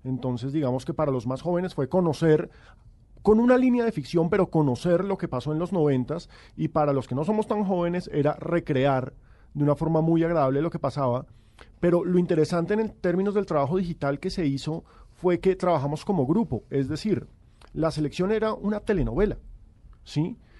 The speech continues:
Y como telenovela, por supuesto, es algo de caracol T V punto com. Pero, sin embargo, nosotros en gol caracol punto com, pues nosotros somos un portal de información y de noticias de fútbol. No íbamos a meternos con la telenovela,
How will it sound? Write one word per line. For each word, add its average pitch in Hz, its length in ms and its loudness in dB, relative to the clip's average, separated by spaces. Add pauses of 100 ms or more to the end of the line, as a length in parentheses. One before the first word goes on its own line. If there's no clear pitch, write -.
(120)
Y 170 120 -4
como 160 400 2
telenovela, 147 640 2
por 185 140 0
supuesto, 147 680 -2
es 156 360 -4
algo 170 520 0
de 147 160 -4
caracol 127 340 -4
T 143 80 2
V 151 120 2
punto 175 220 -4
com. 254 220 0 (640)
Pero, 208 180 4
sin 233 160 -4
embargo, 185 340 0
nosotros 135 360 -6
en 175 80 -2
gol 127 160 -2
caracol 151 320 -4
punto 147 280 -8
com, 147 280 -4 (340)
pues 110 140 -8
nosotros 110 300 -10
somos 170 180 -6
un 190 80 -6
portal 196 400 -2 (100)
de 170 100 -4
información 185 880 -2
y 170 120 -2
de 147 100 2
noticias 202 500 -2
de 151 100 -2
fútbol. 135 500 -4 (340)
No 143 160 2
íbamos 196 240 0
a 202 40 0
meternos 156 380 -2
con 208 80 -2
la 190 80 0
telenovela, 147 600 -2